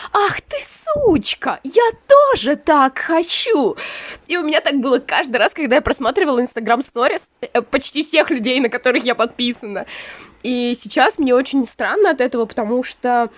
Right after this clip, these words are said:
я начинаю понимать, что моя жизнь практически такая же насыщенная, как и у всех.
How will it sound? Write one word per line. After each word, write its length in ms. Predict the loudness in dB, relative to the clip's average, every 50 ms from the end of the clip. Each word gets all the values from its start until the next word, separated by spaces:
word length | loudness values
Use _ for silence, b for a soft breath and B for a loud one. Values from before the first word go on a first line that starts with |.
| B B B B
я 460 | B -6 -4 -2 0 0 2 2 2
начинаю 380 | 0 -2 -2 -4 -2 -2 -2 -2
понимать, 500 | -2 -2 -2 -2 0 0 0 0 0 -2
что 160 | -2 -2 -2 0
моя 160 | 0 0 0
жизнь 280 | 0 0 0 0 0 0
практически 460 | -2 -4 -6 -6 -6 -6 -6 -4 -4
такая 300 | -4 -2 0 0 0 0
же 100 | 0 -2
насыщенная, 500 | -4 -6 -8 -10 -12 -6 -2 0 0 0
как 200 | 0 -4 -6 -4
и 20 | -4
у 60 | -4
всех. 520 | -4 -6 -6 -4 -2 -2 -2 -2 -6 -14